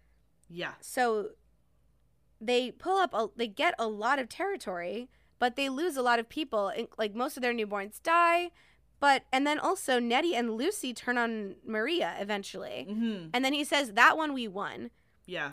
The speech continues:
Speaker 2: And I think it's so interesting how he definitely has this, like, sort of cold, pulled back
Speaker 1: Yeah,
Speaker 2: exterior.
Speaker 1: it's, it's win-loss, casualties versus successes. It's not like, "Oh, like, these people that I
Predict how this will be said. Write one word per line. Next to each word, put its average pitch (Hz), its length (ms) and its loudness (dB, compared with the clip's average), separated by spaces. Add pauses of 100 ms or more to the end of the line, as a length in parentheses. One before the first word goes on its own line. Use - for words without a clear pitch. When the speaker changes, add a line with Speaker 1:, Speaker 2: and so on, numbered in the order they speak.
(140)
Speaker 2:
And 277 100 0
I 320 80 2
think 508 220 -6
it's 370 140 -4
so 427 120 2
interesting 311 400 -4
how 269 140 -2
he 254 100 -2
definitely 240 320 -6
has 226 160 -2
this, 226 180 -10
like, 226 140 -6
sort 247 160 -8
of 247 140 -10
cold, 214 560 -4 (320)
pulled 220 320 -6
back 196 380 -6 (420)
Speaker 1:
Yeah, 202 260 0
Speaker 2:
exterior. 220 400 -4
Speaker 1:
it's, - 180 -14 (120)
it's 190 160 -6
win-loss, 180 1200 -4
casualties 175 920 -8
versus 160 360 -12
successes. 147 800 -10
It's 160 200 -12
not 165 240 -6
like, 156 300 -10
"Oh, 214 220 -4
like, 151 240 -8
these 180 180 -14
people 202 380 -10
that 147 140 -8
I 151 260 -6